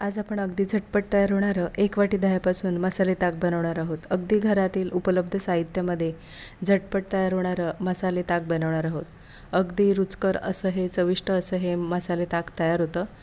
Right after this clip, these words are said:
तर आज आपण अगदी झटपट तयार होणारं मसाले ताक बनवणार आहोत. खूप छान, अगदी शरीराला थंडावा देणारं आज आपण इथे मसाले ताक बनवणार आहोत. तर हे मसाले ताक कसं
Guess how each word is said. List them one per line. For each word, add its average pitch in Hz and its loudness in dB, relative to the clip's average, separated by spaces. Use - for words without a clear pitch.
तर 190 2
आज 196 0
आपण 190 0
अगदी 175 -2
झटपट 196 -2
तयार 190 2
होणारं 180 0
मसाले 170 -2
ताक 175 0
बनवणार 160 0
आहोत. 151 -4
खूप 226 -14
छान, 208 -12
अगदी 202 -4
शरीराला 190 0
थंडावा 185 0
देणारं 185 -2
आज 180 -2
आपण 185 -2
इथे 180 -4
मसाले 175 -2
ताक 175 0
बनवणार 160 0
आहोत. 160 0
तर 196 4
हे 196 4
मसाले 185 0
ताक 180 -6
कसं 180 -4